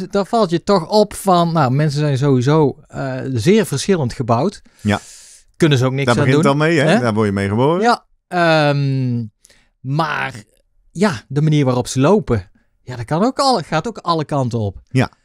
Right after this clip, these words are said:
Speaker 1: En ja, dan vind ik het... Ja, dan had jij al heel sterk bij de unicef-loop... kan ik me herinneren dat je zei... Nou,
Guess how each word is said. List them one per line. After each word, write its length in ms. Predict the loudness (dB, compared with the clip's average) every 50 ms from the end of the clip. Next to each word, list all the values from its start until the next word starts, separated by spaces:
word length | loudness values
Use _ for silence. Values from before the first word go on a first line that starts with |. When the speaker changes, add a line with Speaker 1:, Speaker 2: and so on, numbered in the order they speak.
| _ _ _
Speaker 1:
En 480 | -2 0 2 2 2 0 -2 -6 -10 _ _
ja, 200 | -2 -2 0 0
dan 200 | 0 0 -2 0
vind 300 | 0 0 0 0 0 0
ik 200 | 0 0 0 -2
het... 100 | -4 -4
Ja, 240 | -2 0 2 2 0
dan 180 | 0 -2 -4
had 260 | -2 -2 -2 -2 -2 -2
jij 320 | -2 0 0 0 -2 -2
al 200 | -4 -4 -2 -2
heel 240 | 0 0 0 0 -2
sterk 340 | -4 -4 -2 -2 -2 -2 0
bij 140 | 0 0
de 80 | 0 0
unicef-loop... 760 | 0 0 0 0 -2 -2 -4 -4 -4 -2 -2 -2 -2 -2 -4
kan 160 | -6 -6 -4
ik 60 | -2
me 60 | -2
herinneren 280 | -2 -2 -2 -2 -2 -2 -2
dat 100 | -4 -4
je 80 | -6 -8
zei... 120 | -10 -10 -8
Nou, 420 | -6 -4 -2 -2 0 -2 -2 -2